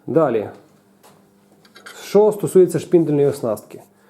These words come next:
Новий цанговий патрон ісо сорок з цангами. Список цанг. П'ять, шість, вісім, вісім і п'ять,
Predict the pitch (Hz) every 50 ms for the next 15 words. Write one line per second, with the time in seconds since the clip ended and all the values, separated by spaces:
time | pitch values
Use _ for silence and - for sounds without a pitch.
0 | _ _ _ _ _ _ - 143 170 208 220 214 220 220 214 214 - - - 170
1 | 175 160 143 143 139 139 123 131 139 135 151 151 175 185 196 - - - 143 -
2 | - 160 143 - - 139 139 143 165 180 - - - - _ _ - - - -
3 | - - _ - 131 120 120 151 196 196 196 - - 156 127 117 113 104 117 117
4 | 113 107 - - _ _ _ _ _ - - - - - - - - - - -
5 | - - - - - 196 202 202 202 180 - - - 131 113 107 110 - - -
6 | - _ _ _ _ _ _ _ _ _ _ _ _ _ _ _ _ - - 180
7 | 180 156 135 127 - - - - - - 175 151 127 123 - - - - _ _
8 | _ _ _ - 123 120 147 175 - - 214 214 220 208 214 - - - 139 170
9 | 160 - 143 127 127 123 123 127 135 139 160 185 185 - -